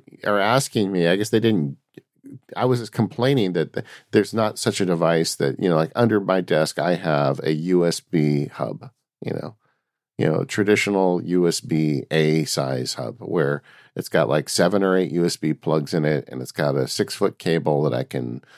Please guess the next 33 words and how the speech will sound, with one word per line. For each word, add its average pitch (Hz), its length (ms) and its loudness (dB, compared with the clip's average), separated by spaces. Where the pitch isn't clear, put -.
you 87 100 -2
know, 71 140 2
wire 82 500 0
up 80 160 -2
to - 80 -14
the 76 80 -2
back 71 320 -2
of 82 60 -10
my, 71 160 -2
my 73 240 -2
iMac, 71 560 0
and 80 100 -6
then 80 160 -2
underneath 85 400 0
I've 69 120 -6
got 65 160 -6
all 65 100 -2
these 69 180 -4
extra - 280 -8
ports, - 360 -6
and 71 220 -4
everybody's 87 300 0
saying, 80 180 -2
"Well, 85 140 2
I 90 40 2
just 90 180 -4
need 87 120 0
that 71 160 0
for 73 140 -4
U 71 160 -2
S 69 100 -4
B 65 180 -6
C." - 360 -8